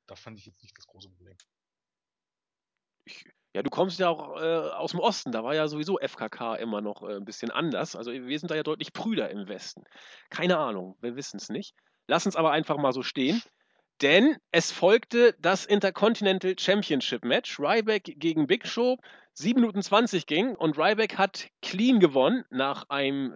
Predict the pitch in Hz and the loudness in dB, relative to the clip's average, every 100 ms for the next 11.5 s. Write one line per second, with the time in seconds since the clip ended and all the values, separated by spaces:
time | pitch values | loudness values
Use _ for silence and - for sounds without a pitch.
0 | - - - 143 180 - 247 - - - | -12 -10 -4 -2 -2 -2 -4 -4 -14 -20
1 | - - - _ _ _ _ _ _ _ | -20 -20 -20 _ _ _ _ _ _ _
2 | - 185 - 156 185 233 254 - - _ | -2 0 0 4 4 4 2 -4 -14 _
3 | _ _ _ _ 185 147 226 269 240 - | _ _ _ _ -14 0 4 8 8 6
4 | 208 226 190 196 180 - 165 - - 285 | 4 4 2 0 -4 4 4 4 0 -2
5 | 285 _ - 170 214 196 208 240 262 160 | -2 _ -8 -6 -6 -4 -2 0 0 -2
6 | 101 180 170 113 151 160 143 196 - 156 | -2 0 0 -2 0 0 4 2 2 -2
7 | 160 - 160 147 - 160 175 175 170 120 | -2 -4 -4 -4 0 0 0 0 0 -2
8 | 78 73 131 - 147 160 165 143 135 139 | -10 -16 -16 -2 -2 0 -2 0 0 0
9 | 180 - 156 147 - - 135 - 156 147 | -2 -6 -8 -8 -12 -6 -4 -2 0 -2
10 | 147 139 - 139 139 - - _ _ _ | -2 -12 -6 -4 -4 -8 -14 _ _ _
11 | _ _ - 123 117 | _ _ -8 -6 -6